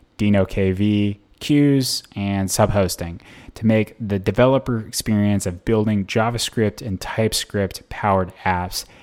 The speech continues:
easier and faster. This is staying true to the company's philosophy of making it easier to make and build software, which is really cool, right? They're, they're really staying true to their goal.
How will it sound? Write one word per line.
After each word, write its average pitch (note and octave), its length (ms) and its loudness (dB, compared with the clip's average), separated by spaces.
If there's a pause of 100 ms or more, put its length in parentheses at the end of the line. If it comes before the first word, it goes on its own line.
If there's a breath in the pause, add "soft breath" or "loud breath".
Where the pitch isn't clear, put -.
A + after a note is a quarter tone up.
(460 loud breath)
easier C#3 560 0 (240 soft breath)
and F#2+ 100 -10
faster. - 520 -10 (1700 soft breath)
This C#3 260 2
is D#3+ 100 2
staying A#2+ 480 0
true C#3+ 460 -2
to B2+ 200 -6
the A2 80 -4
company's A2+ 540 -2
philosophy G#2 720 -4
of F2+ 160 -8
making G#2+ 480 -2
it F#2 240 -10
easier G#2 520 -4
to - 220 -14
make F2+ 600 -6 (180)
and E2+ 160 -12
build E2 420 -12
software, - 720 -10
which - 200 -14
is B2+ 80 -2
really D#3+ 160 6
cool, - 280 -2 (360)
right? A2 260 -2 (240)
They're, A2 360 0
they're G#2+ 200 -2
really C3 300 2
staying A2 560 0
true B2 380 0
to G2+ 640 -4
their F2+ 480 -8
goal. - 180 -10